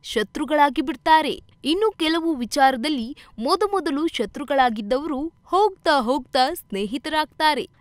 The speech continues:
ಇದಕ್ಕೆ ಉತ್ತಮ ಉದಾಹರಣೆ ಅಂದ್ರೆ ನಮ್ರತಾ ಹಾಗೂ ಕಾರ್ತಿಕ್.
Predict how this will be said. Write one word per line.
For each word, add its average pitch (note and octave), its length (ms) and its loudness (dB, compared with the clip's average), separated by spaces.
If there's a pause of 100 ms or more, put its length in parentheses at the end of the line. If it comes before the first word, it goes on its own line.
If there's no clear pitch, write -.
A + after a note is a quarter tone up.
ಇದಕ್ಕೆ F#4 320 0 (140)
ಉತ್ತಮ F#4 360 0 (140)
ಉದಾಹರಣೆ C4+ 640 0
ಅಂದ್ರೆ C4+ 460 -2 (180)
ನಮ್ರತಾ D4+ 640 0 (260)
ಹಾಗೂ C#4+ 380 2
ಕಾರ್ತಿಕ್. F#4+ 640 -2